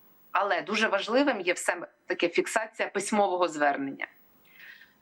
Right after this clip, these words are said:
Ми стикаємося з такою проблематикою, що постраждала особа готова зателефонувати на лінію сто два,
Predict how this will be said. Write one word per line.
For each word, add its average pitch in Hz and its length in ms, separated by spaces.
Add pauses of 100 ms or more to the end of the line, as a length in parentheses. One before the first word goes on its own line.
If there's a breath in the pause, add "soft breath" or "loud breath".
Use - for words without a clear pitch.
(160)
Ми 226 180
стикаємося 247 580
з - 60
такою 214 360
проблематикою, 208 920
що - 300
постраждала 196 640
особа 208 640
готова 202 500
зателефонувати 202 960
на 165 120
лінію 170 300
сто 175 220
два, 175 320